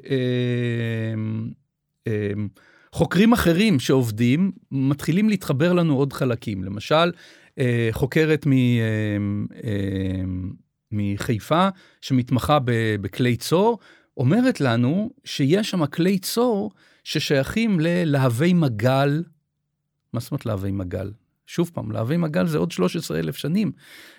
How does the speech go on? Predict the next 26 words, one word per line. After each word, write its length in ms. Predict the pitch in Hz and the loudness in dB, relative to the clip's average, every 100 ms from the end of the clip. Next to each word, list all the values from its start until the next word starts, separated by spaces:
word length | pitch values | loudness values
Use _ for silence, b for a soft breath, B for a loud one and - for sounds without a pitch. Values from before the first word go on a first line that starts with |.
| B | B
ו-, 260 | 110 107 143 135 123 120 113 110 107 104 107 - _ | -6 2 4 6 4 2 0 0 -2 -4 -8 -10 _
אה, 60 | 117 101 101 98 98 - | -8 -6 -4 -4 -6 -2
איריס 340 | 139 135 - | -2 -2 -4
ירובסקי, 400 | 113 131 135 - | -2 -2 -4 -4
היא, 380 | 123 113 123 110 | -2 -2 -4 -6
היא, 100 | - 107 - | -6 -6 -4
היא 140 | 135 | -4
מגלה 400 | 104 104 101 139 | -4 -4 -2 0
שם 240 | 190 147 147 b b b | 0 -2 -4 b b b
שיש 460 | - 123 131 185 - | -6 -2 0 0 -2
על 200 | - 160 | 0 2
הקצה 600 | 220 - 151 - - 190 180 b b b - | 2 0 -4 -2 2 2 2 b b b -6
החד 480 | 92 95 208 247 160 113 | -2 2 4 4 4 -2
של 280 | 127 - 185 | -2 0 4
הלהבים 680 | 165 143 123 120 120 214 226 | 4 4 4 2 2 4 4
האלו 460 | 165 123 123 175 190 B B B | 4 4 4 4 0 B B B
מין 400 | 143 156 151 147 147 | 2 4 4 2 -2
שריטות 600 | - - 170 175 247 247 | -6 -4 -2 0 0 0
עדינות, 580 | 143 139 185 240 240 | 0 4 4 4 2
עדינות, 460 | 190 160 175 208 196 | 2 2 2 2 0
שזה 240 | 147 156 | 0 2
ההתמחות 460 | 180 - 139 - 190 | 2 2 -2 -2 -2
שלה, 300 | - 156 135 | 0 2 2
למצוא 380 | 127 123 - 170 | 2 0 2 2
אותם 320 | 165 143 135 | 4 2 2
ב-, 200 | 123 123 | 2 2